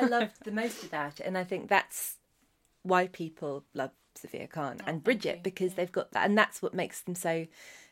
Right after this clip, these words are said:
Speaker 1: multidimensional.
Speaker 2: Yeah.
Speaker 1: And, but I've got friends, gay friends who are journalists,
Speaker 2: Mm.
Speaker 1: who are like, there are a few publications where, or <laughs> whenever they want to write about a gay issue, they get in touch. I'm like,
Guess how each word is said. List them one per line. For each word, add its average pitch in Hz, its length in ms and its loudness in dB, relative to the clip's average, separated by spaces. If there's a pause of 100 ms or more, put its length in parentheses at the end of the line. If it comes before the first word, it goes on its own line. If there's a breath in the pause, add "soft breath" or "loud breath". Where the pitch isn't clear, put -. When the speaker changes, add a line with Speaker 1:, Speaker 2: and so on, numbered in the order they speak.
(140 loud breath)
Speaker 1:
multidimensional. 185 1040 2
Speaker 2:
Yeah. 202 340 -4
Speaker 1:
And, 262 140 0
but 339 60 4
I've 370 140 4
got - 200 4
friends, 170 640 0 (500)
gay 202 180 6
friends 180 340 -2
who 170 80 -4
are - 20 -4
journalists, 196 720 2
Speaker 2:
Mm. 196 240 -8
Speaker 1:
who 180 100 4
are - 20 4
like, 165 140 2
there 180 160 4
are - 20 6
a 175 60 2
few 247 240 0
publications 180 800 -4
where, 147 340 2
or 214 120 0
<laughs> 190 80 -2
whenever 233 340 0
they 247 180 4
want 226 260 6
to 233 60 -2
write 208 240 6
about 180 240 2 (100)
a 170 100 6
gay 143 300 0
issue, 170 420 -4 (500 loud breath)
they 190 140 8
get 180 180 8
in 170 100 2
touch. - 300 0
I'm 208 80 0
like, - 120 -2